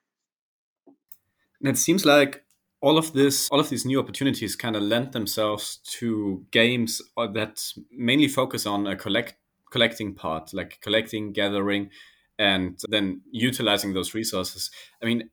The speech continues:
many of the games that we've seen so far that, um, rose to prominence, like, um, Aavegotchi, like, um, uh, Gods Unchained as a card game, a collectible card game, and, uh, maybe even CryptoKitties, if we see the breeding aspect as kind of a game. They all centered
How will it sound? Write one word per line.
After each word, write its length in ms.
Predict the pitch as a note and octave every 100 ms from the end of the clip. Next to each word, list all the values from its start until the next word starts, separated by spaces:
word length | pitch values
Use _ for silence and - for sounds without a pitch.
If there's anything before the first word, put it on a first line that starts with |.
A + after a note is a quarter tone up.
| -
many 240 | A#2+ D3+
of 140 | C3
the 280 | - A2 G2 -
games 240 | A2+ A#2+
that 120 | A2
we've 120 | G#2 F#2+
seen 180 | B2
so 160 | A#2+ A2
far 300 | - G2 G2
that, 220 | F#2 F2+ -
um, 280 | F#2+ F#2 F2
rose 400 | F#2 F#2 G2+ G#2+
to 60 | -
prominence, 560 | - G#2+ A2+ G2+ F#2 F#2+
like, 320 | F2+ F2 F2+
um, 180 | F2 F2 _
Aavegotchi, 1080 | G#2+ G2+ G2+ G#2 G#2 - - G#2 G2+ G2+ G2 -
like, 440 | F#2+ F2+ F2+ -
um, 320 | F2+ F2+ F2+ _ _ _ _ -
uh, 140 | G2+
Gods 300 | G2 A2+ A2
Unchained 720 | A2 G2+ G2 - A2+ A2+ A2+ A2+
as 120 | F#2
a 60 | F#2+
card 300 | - G#2+ G#2+
game, 320 | A2 G#2 G#2
a 60 | F#2+
collectible 500 | G2+ F#2+ - A2+ F#2+
card 200 | G#2 G2 -
game, 280 | G#2 G2+ G2+ - _ _
and, 420 | G#2+ G2+ G2 F#2+ -
uh, 80 |
maybe 280 | G2+ G#2+ D#3
even 160 | D3+ C#3+
CryptoKitties, 720 | - E3+ A#2+ - F#2 F2 -
if 160 | F#2 G#2+
we 80 |
see 200 | F#2+ A2+
the 380 | G#2+ G2 F#2+ F#2 -
breeding 340 | A#2+ A#2 G2+
aspect 400 | G2 - F#2+ -
as 80 | -
kind 240 | G2+ G#2
of 100 | F#2+
a 60 | G2
game. 320 | G2+ G#2 G2
They 280 | A#2 A2+ C3
all 180 | C#3 D#3
centered 460 | - C#3 - C#3